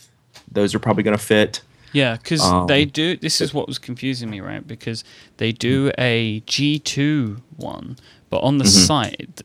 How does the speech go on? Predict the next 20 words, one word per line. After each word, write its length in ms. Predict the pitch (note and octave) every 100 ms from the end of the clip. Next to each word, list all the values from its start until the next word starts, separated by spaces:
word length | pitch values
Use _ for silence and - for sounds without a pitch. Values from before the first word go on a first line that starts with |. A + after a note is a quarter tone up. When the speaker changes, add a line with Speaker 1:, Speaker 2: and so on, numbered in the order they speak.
| - -
Speaker 2:
this, 340 | C3 A#2 -
I 60 | A#2
looked 400 | A2+ A#2 - -
at 60 |
the 80 | -
Kickstarter 460 | - - - - -
site, 240 | - -
it 60 | -
says 280 | A#2 A2+ -
that 160 | - -
they 100 | A2+
take 280 | - A2+ G2+
the 80 | F2+
Speaker 1:
Mm-hmm. 60 |
Speaker 2:
Parker 340 | - A2+ - A2
ones 260 | G#2+ G#2 -
and 160 | A2
the 40 | A2
High-Tech 380 | A2+ A2+ - -
C. 300 | - -